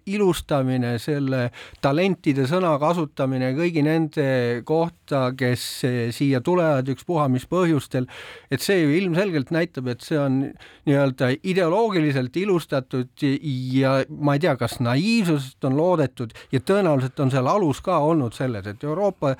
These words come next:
siiski oli koht, kuhu muu maailm vaatas nii-öelda altpoolt üles ja Ameerika samamoodi. Ja inimesed tulid ja Ameerika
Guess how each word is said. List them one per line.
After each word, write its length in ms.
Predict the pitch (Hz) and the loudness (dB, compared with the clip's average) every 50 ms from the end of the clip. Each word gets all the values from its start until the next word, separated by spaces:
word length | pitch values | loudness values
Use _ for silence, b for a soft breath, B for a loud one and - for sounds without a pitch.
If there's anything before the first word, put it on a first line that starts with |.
| B B B B | B B B B
siiski 420 | - - 196 208 180 - - 160 | -6 -4 -2 -2 -2 -2 0 0
oli 220 | 156 175 170 151 135 | 2 2 2 2 2
koht, 280 | 156 185 175 170 - | 0 0 -2 -2 -4
kuhu 380 | - - 151 139 139 131 131 127 B B B B B | -2 0 0 2 2 2 0 0 B B B B B
muu 160 | - 190 208 | 2 2 2
maailm 340 | 185 160 160 170 160 147 139 | 4 2 2 2 2 0 0
vaatas 380 | 139 139 135 131 - 131 113 143 | 0 0 -2 -2 -4 -6 -4 -4
nii-öelda 420 | 135 120 123 123 120 117 113 123 135 | -2 -2 -2 -2 -2 -4 -2 0 0
altpoolt 380 | 151 151 - - 123 - - | 0 0 0 -4 -6 -2 0
üles 280 | 156 143 123 107 - - | 0 0 0 -2 -2 -2
ja 80 | 135 | -2
Ameerika 360 | 131 147 180 185 170 151 - 127 | 0 2 2 2 0 0 -2 -2
samamoodi. 580 | - 156 135 127 113 107 101 101 98 - 117 127 | 0 0 2 2 0 -2 -4 -4 -6 -6 -4 -2
Ja 100 | 156 196 | -2 0
inimesed 360 | 208 190 180 165 160 147 - | 0 2 2 0 0 0 0
tulid 420 | - 208 208 180 151 131 127 - | 0 2 4 4 2 2 2 0
ja 180 | 131 127 131 131 | -2 0 0 0
Ameerika 600 | 135 147 165 175 165 151 135 - - 143 131 | 2 2 2 2 2 2 0 -2 -2 0 2